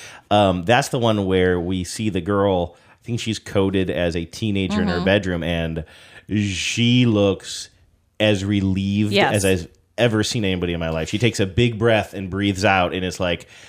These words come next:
Speaker 1: "Now all I have to worry about is that math test."
Speaker 2: And that's a big problem that I have with a lot of pregnancy test ads, is that the, the only happy outcome, that the only outcome that's ever shown is,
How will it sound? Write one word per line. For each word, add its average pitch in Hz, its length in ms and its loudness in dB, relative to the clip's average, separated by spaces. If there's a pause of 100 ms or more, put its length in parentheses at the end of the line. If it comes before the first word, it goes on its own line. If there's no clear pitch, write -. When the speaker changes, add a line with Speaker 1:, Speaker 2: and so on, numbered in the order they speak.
(140)
Speaker 1:
"Now 98 340 2
all 101 140 6
I 95 80 6
have 90 120 2
to 101 80 -2
worry 90 260 0
about 87 240 2
is 85 100 -4
that 85 160 -4
math 80 240 -6
test." - 400 -4
Speaker 2:
And 262 100 4
that's 320 200 2
a 427 80 4
big 330 180 -2
problem 233 320 0
that 190 100 2
I 185 80 4
have 185 200 -2
with 185 120 -4
a 185 40 -6
lot 180 120 2
of 175 80 -2
pregnancy 180 460 -4
test 175 340 -4
ads, 165 380 0 (180)
is 180 120 -2
that 185 220 0
the, 180 340 0
the 190 200 -4
only 190 380 0
happy 170 460 -2
outcome, 190 760 -2
that 180 140 -4
the 190 100 0
only 220 200 4
outcome 196 220 2
that's 175 160 0
ever 175 220 2
shown 170 380 0
is, 156 220 -2